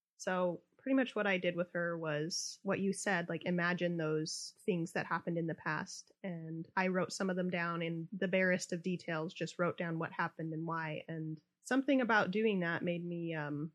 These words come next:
helped me to stay in character in the future because I really understood how she would react to certain cer-, situations. And I think if you're gonna be writing a character, you don't want to do things that are, that are out of character. Um, if you've ever been jolted out of a story or a movie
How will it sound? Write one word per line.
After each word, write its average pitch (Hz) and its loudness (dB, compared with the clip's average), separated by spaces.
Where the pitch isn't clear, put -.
helped 226 -4
me 240 4
to 202 6
stay 202 0
in 202 4
character 285 2
in 233 4
the 180 4
future 277 4
because 196 0
I 185 4
really 180 4
understood 180 0
how 180 0
she - -2
would 180 0
react 170 0
to - -6
certain - -2
cer-, - -2
situations. 214 2
And 214 4
I 202 2
think 214 2
if - -4
you're 220 6
gonna 208 4
be 190 2
writing 180 2
a 170 2
character, 170 0
you 185 0
don't 175 2
want 160 0
to 156 0
do 208 4
things 190 2
that 180 2
are, 160 2
that 240 4
are 233 6
out 202 8
of 233 0
character. 320 8
Um, 196 4
if 190 2
you've 240 8
ever 262 8
been 208 6
jolted 190 4
out 185 6
of 175 4
a 170 2
story 185 2
or 175 4
a 175 4
movie 185 4